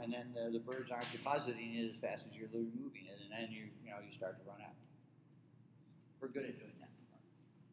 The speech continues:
All right. Uh, so that's just kind of a, a, a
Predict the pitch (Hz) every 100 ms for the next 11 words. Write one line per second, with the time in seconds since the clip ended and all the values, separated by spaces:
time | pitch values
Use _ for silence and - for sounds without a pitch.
0 | - - - - - - - - - -
1 | - - - - - - - - - -
2 | - - - - - - - - - 131
3 | 127 - - - 202 160 - - - -
4 | - - - - - - - - - 160
5 | 170 - - - 190 170 147 135 139 139
6 | 139 120 127